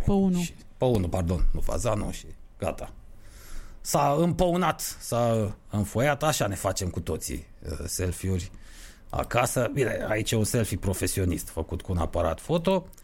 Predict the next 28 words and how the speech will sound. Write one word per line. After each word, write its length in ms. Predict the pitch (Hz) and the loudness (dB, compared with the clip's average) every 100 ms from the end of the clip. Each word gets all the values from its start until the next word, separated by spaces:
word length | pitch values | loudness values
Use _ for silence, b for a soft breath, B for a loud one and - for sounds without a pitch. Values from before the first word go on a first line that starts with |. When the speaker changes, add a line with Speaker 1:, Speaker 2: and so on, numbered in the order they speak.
| B B | B B
Speaker 2:
Și 240 | - 269 202 | -2 0 2
pentru 320 | 220 180 170 | 2 2 2
Andreea, 320 | 151 165 151 | 4 4 4
în 60 | 131 | 2
mod 140 | 127 | 0
special, 460 | - 117 - 160 143 | -2 -2 2 4 4
am 140 | 123 | 2
păstrat 440 | 117 - 120 117 | 0 0 0 0
această 600 | 92 - 98 - 92 85 - - - - | -2 0 -2 0 2 4 4 2 -2 -4
fotografie 640 | 87 80 80 82 139 139 | -2 0 2 2 2 0
ca 140 | 170 | 2
să-i 240 | 143 143 139 | 2 2 4
arăt 400 | 135 170 - - - - | 4 2 -2 -10 -14 -4
cât 140 | 185 | 0
de 100 | 151 | 0
popular 440 | 131 123 - 147 131 | 0 0 2 2 2
este 240 | 107 101 | 0 0
acest 380 | 95 - 101 - - - - - | -2 -2 -4 -4 -14 -20 -20 -14
sport, 680 | - - 104 101 - - - - - - | -8 -2 0 0 -2 -12 -18 -20 -18 -4
n-aș 160 | 165 123 | 2 2
zice 300 | 90 101 95 | 2 0 -2
că 120 | 87 | 0
nobil, 520 | 87 117 80 95 110 - - - - - B B B B - | 2 2 2 2 0 -4 -14 -18 -20 -20 B B B B 0
uh, 400 | 92 90 87 85 - - - - - | 2 2 0 -2 -8 -16 -20 -14 -4
care 140 | 127 | -2
se 140 | 110 110 | 2 2
numește 360 | 110 117 - | 4 2 0
fotbal. 640 | 92 - 117 98 104 98 | -2 0 0 2 2 2